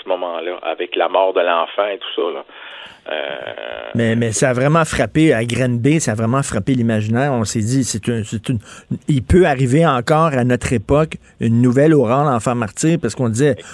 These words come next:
Speaker 2: OK, à, à l'époque, dans les villages, peut-être ça pouvait se passer, puis aujourd'hui. Euh, non, ça peut se passer encore aujourd'hui. Et en terminant, je veux rien,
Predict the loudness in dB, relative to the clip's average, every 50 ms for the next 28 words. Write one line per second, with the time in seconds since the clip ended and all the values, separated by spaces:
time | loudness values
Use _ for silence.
0 | -20 -8 -4 -4 -2 2 4 4 4 4 2 0 -2 0 0 0 2 2 2 2
1 | 2 2 2 0 2 2 2 2 4 4 2 2 2 0 -2 -2 -4 -4 -2 -2
2 | -2 -2 -4 -6 -4 -2 -2 -2 -2 -2 -2 -4 -2 -2 -2 -4 -4 -2 0 0
3 | 2 2 2 2 0 -2 -2 -4 -4 -2 0 0 0 0 -2 -4 -10 -18 -18 -14
4 | -8 -4 -2 -2 0 0 0 0 0 0 0 -2 -4 -4 -4 -2 0 0 -2 0
5 | 0 -2 -2 -2 0 0 -2 -2 0 0 0 0 0 0 -2 -2 -2 -2 -2 -2
6 | 0 -2 -2 0 2 2 0 2 0 -2 -4 -4 -4 -2 -2 -2 0 2 2 2
7 | 2 2 2 2 0 0 0 0 2 2 0